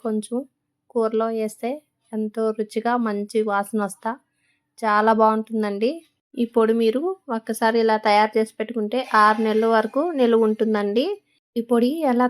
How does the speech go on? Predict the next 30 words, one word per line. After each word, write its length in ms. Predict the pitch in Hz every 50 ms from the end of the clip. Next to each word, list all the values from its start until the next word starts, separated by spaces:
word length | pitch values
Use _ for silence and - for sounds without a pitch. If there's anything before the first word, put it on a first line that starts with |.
| 247 233
తయారు 260 | 214 214 220 220 233 226
చేయాలో 340 | 226 220 220 220 226 269 311 302 - -
చూపించే 420 | 254 247 - 247 247 - - 233 220 226
ముందుగా 300 | 220 220 226 240 277 294 - -
ఫస్ట్ 260 | 254 233 - - - 226
టైమ్ 160 | 233 247 285 277 277
కొత్త 180 | 240 233 - 233 233
వాళ్ళ 140 | 233 226 233 233 226 214
వీడియో 200 | 214 214 214 220 214 233
చూస్తుంటే 480 | 220 214 - - 214 208 196 214 233 285 - _ _ _ _ _ _ _ _ _ _ _ _ _ _ -
ప్లీజ్ 220 | 233 233 220 220 - 240
మా 60 | 226 220 214
ఛానల్ని 400 | 226 220 214 220 220 220 240 330 370 - -
సబ్స్క్రైబ్ 420 | 220 - - - - 220 220 214 -
చేసుకోండి 380 | 226 220 220 - - 220 214 208 -
ఫ్రెండ్స్. 320 | - 226 254 330 330 - - _ _ _ _ _ _ _ _ _ _ _ _ - 254
వీడియో 240 | 240 226 226 226 226 220
నచ్చితే 320 | 226 214 220 - - 254 247 240 226
లైక్ 200 | 214 214 208 - -
చేయండి, 320 | 214 208 196 190 202 262 339 370 -
షేర్ 220 | - 269 233 226 - -
చేయండి. 300 | 254 226 220 208 214 269 320 285
మరి 160 | 262 247 233 233
వీడియోలోకి 460 | 226 220 220 233 233 226 220 220 214 226
వెళ్ళిపోదాము. 560 | 214 214 214 - 220 208 208 208 208 214 285 392 427 - _ _ _ _ _ _ _ _ _ _ -
చూడండి, 300 | - 240 226 226 262 349 381
స్టవ్ 240 | - - 277 226 214 220
వెలిగించుకొని 640 | 226 226 220 233 220 - - - 214 202 220 294 403 466 440 _ _ _ 226
ఒక 100 | 226 220 220 233
ప్యాన్ 240 | 226 226 226 226